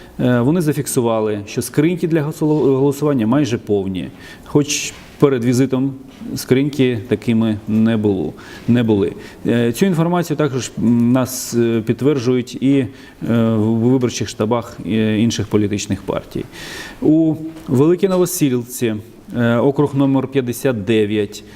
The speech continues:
на виборчій дільниці сто сорок нуль вісімдесят дев'ять спостерігачі Комітету виборців України та громадської мережі «Опора» також зафіксували, що бюлетені у скриньки, е, вкидували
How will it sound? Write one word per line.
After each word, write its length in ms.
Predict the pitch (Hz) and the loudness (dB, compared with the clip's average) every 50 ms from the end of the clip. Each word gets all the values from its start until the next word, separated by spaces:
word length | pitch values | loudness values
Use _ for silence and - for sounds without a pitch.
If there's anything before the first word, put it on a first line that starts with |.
| - - | -8 -2
на 100 | 127 123 | 0 2
виборчій 400 | 127 147 135 127 120 - - 127 | 2 2 2 0 -2 -2 -4 -2
дільниці 440 | 113 120 131 135 135 131 127 - 113 | -2 0 2 2 2 2 0 -2 -4
сто 180 | - - 131 120 | -4 -4 -4 -2
сорок 380 | - - 127 120 110 - - | 0 0 0 0 0 -2 -2
нуль 100 | 120 113 | -2 0
вісімдесят 600 | 107 107 110 107 - 113 104 104 - - 107 104 | 0 0 -2 -2 0 -2 -2 0 0 0 -2 2
дев'ять 300 | 104 143 165 175 175 170 | 2 2 2 2 2 0
спостерігачі 600 | 170 - 131 - - 123 123 120 123 120 - 156 | -2 -6 -6 -2 0 0 2 2 0 -2 -2 -2
Комітету 420 | - 127 123 123 117 127 - 117 113 | -2 0 0 0 0 0 -2 0 -2
виборців 340 | 113 110 113 107 - 120 | 0 -2 -2 -2 -2 -2
України 280 | 110 110 123 131 135 120 - | -2 0 0 0 0 0 0
та 100 | 113 113 | -2 -2
громадської 440 | 104 113 117 117 107 - - 113 110 | 0 0 -2 -2 -4 -2 -2 0 0
мережі 260 | 107 117 104 107 110 | 2 2 2 2 0
«Опора» 300 | 104 107 156 165 156 131 | 0 0 0 0 0 0
також 280 | - 147 143 - 123 | 0 -2 -2 -2 -2
зафіксували, 680 | 107 117 107 - - - - 131 127 131 131 123 123 120 - - - - - - | -2 -2 -4 -4 -8 -6 -2 0 0 2 2 0 -2 -2 -4 -10 -16 -18 -18 -12
що 320 | - - - 143 135 131 - - - - - - | -8 0 2 2 2 2 -2 -6 -12 -16 -6 -2
бюлетені 560 | 120 117 135 131 127 123 - 156 156 160 160 | 2 4 4 4 4 2 2 0 2 2 2
у 80 | 156 147 | 0 0
скриньки, 560 | 151 - 147 147 147 147 139 - 147 139 135 - - - - - - - - | 0 0 0 0 0 0 -2 -2 -2 -2 -2 -4 -10 -20 -20 -20 -12 -4 0
е, 180 | 117 123 123 123 | 2 2 2 2
вкидували 760 | 113 104 - - 131 131 131 139 135 139 139 139 139 139 139 | 0 -2 -2 -2 0 2 2 2 2 2 2 2 2 0 -2